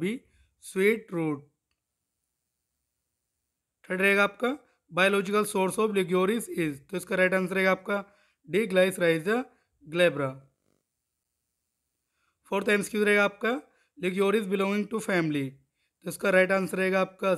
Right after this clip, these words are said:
सी, Leguminosae। फिफ्थ रहेगा आपका, the main constituent of Liguoris is dash which is for, uh, fifty times sweeter than sucrose, तो इसका राइट आंसर रहेगा आपका ए, glycyrrhizin।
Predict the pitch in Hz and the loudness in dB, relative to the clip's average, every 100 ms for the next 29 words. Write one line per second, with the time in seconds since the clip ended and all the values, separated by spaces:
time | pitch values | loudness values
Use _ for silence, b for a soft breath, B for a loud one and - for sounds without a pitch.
0 | 185 202 254 - _ _ - 175 208 196 | -2 -6 -6 -8 _ _ -6 -4 -2 0
1 | 180 160 180 147 139 _ _ _ _ _ | 0 -2 -4 -8 -8 _ _ _ _ _
2 | _ _ _ _ 185 190 202 202 202 202 | _ _ _ _ -6 -4 2 4 4 0
3 | - 208 214 196 180 196 202 196 175 - | -2 0 0 0 0 0 -2 -4 -6 -8
4 | 202 202 196 196 185 165 180 185 208 208 | -4 -4 -2 -2 -2 0 0 0 -2 -4
5 | 208 180 165 185 208 - b b b 156 | -4 -4 2 2 2 -8 b b b -4
6 | 180 196 196 180 - 185 190 - 180 180 | -4 -2 -4 -6 -6 -2 -2 -2 0 2
7 | 180 175 202 - 190 208 190 190 185 185 | 0 -2 -4 0 0 0 -4 -4 -4 -4
8 | - 214 240 b b b - 170 202 226 | -6 -6 -6 b b b -4 0 0 -2
9 | - 147 165 151 139 - _ _ - - | -4 -4 0 0 -2 -8 _ _ -14 -6
10 | 196 170 170 185 175 180 175 180 175 - | -2 2 4 2 0 -2 0 0 -2 -4
11 | 185 185 180 _ _ _ _ 160 190 220 | -4 -4 -6 _ _ _ _ -4 -2 -2
12 | 165 175 185 180 170 165 160 143 127 | 6 8 8 4 2 4 2 0 -2